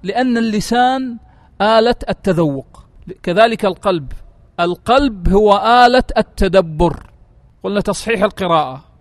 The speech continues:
التهيئة الزمانية، التهيئة المكانية، تهيئة القلب، التهيئة النفسية. انظروا إلى قول الله عز وجل، قال: "يا أيها المزمل، قم الليل إلا قليلا،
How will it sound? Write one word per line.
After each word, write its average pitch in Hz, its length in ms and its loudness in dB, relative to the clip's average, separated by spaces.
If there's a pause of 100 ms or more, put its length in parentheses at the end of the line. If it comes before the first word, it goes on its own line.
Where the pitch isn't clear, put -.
(100)
التهيئة 196 360 -2
الزمانية، 175 800 -2 (140)
التهيئة 202 500 0
المكانية، 175 680 -4
تهيئة 202 540 0
القلب، 220 520 2 (500)
التهيئة 214 640 -2
النفسية. 185 920 -6 (560)
انظروا 208 440 -2
إلى 196 200 0
قول 202 300 0
الله 190 200 -2
عز 175 360 -4
وجل، 151 360 -6
قال: 196 260 -2
"يا 196 320 0
أيها 214 320 0
المزمل، 165 760 -4 (520)
قم 226 260 6
الليل 208 480 4 (760)
إلا 208 520 4 (560)
قليلا، 220 520 2